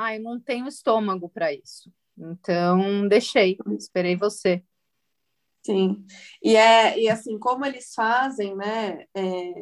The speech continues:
Speaker 2: não é sempre, não vou falar que meus filhos são lírios do campo, né, índigos cristais, mas a Frida mesmo chega, ela vai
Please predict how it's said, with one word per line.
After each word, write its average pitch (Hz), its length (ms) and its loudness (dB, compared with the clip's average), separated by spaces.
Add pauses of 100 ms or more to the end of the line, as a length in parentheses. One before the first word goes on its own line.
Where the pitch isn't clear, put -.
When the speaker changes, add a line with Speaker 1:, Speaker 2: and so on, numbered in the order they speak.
(200)
Speaker 2:
não 220 200 4
é 214 80 6
sempre, 233 560 0
não 196 120 -2
vou 190 120 -2
falar 190 220 2
que 202 80 -4
meus 190 180 -2
filhos 190 280 -6
são 185 340 -4
lírios 190 360 4
do 190 120 0
campo, 196 460 0
né, 190 300 -2 (640)
índigos 196 460 4
cristais, 208 880 4
mas 202 1160 -2 (840)
a 220 120 4
Frida 269 420 -4
mesmo 254 460 -6
chega, 233 560 0
ela 233 440 2
vai 214 380 0